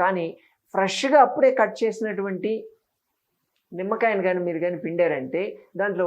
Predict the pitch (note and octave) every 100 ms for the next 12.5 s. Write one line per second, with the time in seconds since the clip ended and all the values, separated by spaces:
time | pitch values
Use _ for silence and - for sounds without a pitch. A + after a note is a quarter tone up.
0 | E3+ G3 A3 F#3+ F#3 B3 C#4+ - _ _
1 | A3 B3+ B3+ A#3+ A3 F3 F3 E3+ F#3+ G#3
2 | E3+ F#3 G#3+ E3+ B2 A#2+ - E3 _ _
3 | _ _ _ _ _ _ F#3+ G#3+ G#3+ G#3+
4 | A#3 F#3+ F#3 - - F3+ F#3 A3 G3+ D#3
5 | E3 F3+ G#3 G3 F#3 C#3+ B2 - _ _
6 | _ _ _ _ _ _ _ _ _ _
7 | - G3+ A#3+ A#3+ B3 B3 - G#3 A3 C4+
8 | C4 A3+ - E3+ - - - _ D#3 F#3
9 | G3 E3+ D3+ B2+ G2 G2 _ _ _ _
10 | _ _ _ _ _ - D3 D3 F3 A3
11 | G3+ C3 C#3 D3 A3+ A#3+ A3+ F#3+ F#3+ C#3+
12 | C#3 B2+ - -